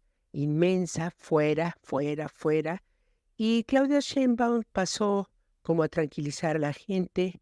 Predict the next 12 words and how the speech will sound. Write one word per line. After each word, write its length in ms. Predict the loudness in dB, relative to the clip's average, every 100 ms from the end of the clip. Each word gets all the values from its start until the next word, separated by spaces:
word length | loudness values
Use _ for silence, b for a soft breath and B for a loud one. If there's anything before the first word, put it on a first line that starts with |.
| _ _ _ 0
y 60 |
el 80 | 2
presidente 580 | 2 -2 0 0 2 0
también 340 | 0 0 0
pasó 640 | -4 -6 -2 0 2 0 -4 _ _ -8
a 100 | -6
pedir 360 | -2 -2 0
respeto. 880 | 0 -4 -6 -2 -2 -2 -2 -2 -2 -10 _ _ _
Yo 120 | 0
creo 200 | 2 0
que 160 | 0 2
no. 260 | 4 2